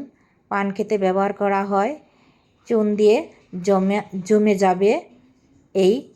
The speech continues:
তালের খান্ডা। এই সব উপকরণগুলো ভালো করে মাখিয়ে নিব। চুন ভালো করে মিশিয়ে নিতে হবে,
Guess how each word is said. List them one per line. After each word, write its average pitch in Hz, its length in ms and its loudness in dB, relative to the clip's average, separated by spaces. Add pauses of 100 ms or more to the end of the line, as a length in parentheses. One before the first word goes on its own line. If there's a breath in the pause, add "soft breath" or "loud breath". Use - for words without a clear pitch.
(120)
তালের 202 320 0
খান্ডা। 170 420 -2 (280)
এই 208 180 0
সব 208 300 0
উপকরণগুলো 202 760 0
ভালো 196 320 0
করে 196 240 -2
মাখিয়ে 196 460 -2
নিব। 196 220 -2 (840 soft breath)
চুন 214 180 2 (100)
ভালো 196 300 0
করে 208 280 0
মিশিয়ে 202 460 -4
নিতে 202 300 -2
হবে, 196 280 -2